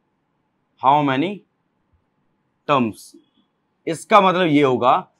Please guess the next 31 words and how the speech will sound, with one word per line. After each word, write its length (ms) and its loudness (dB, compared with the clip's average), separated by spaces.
कि 240 -6
आपको 480 4
इन 260 -2
दोनों 280 0
कंडीशन 460 -2
में 160 -4
ही 240 -4
क्या 220 -4
निकालना 460 -6
है, 220 -12
एएन 360 0
से 520 -4
आपको 300 -2
निकालना 460 -4
है 240 -10
एन। 280 -4
समझ 120 -4
आया 100 0
ना 80 0
आपको? 320 -4
एएन 420 4
आप 220 6
पुट 140 -2
करेंगे 280 4
फॉर्मूला, 360 4
और 100 6
एएन 220 4
आपको 240 0
पता 200 -2
ही 80 -2
है, 220 -6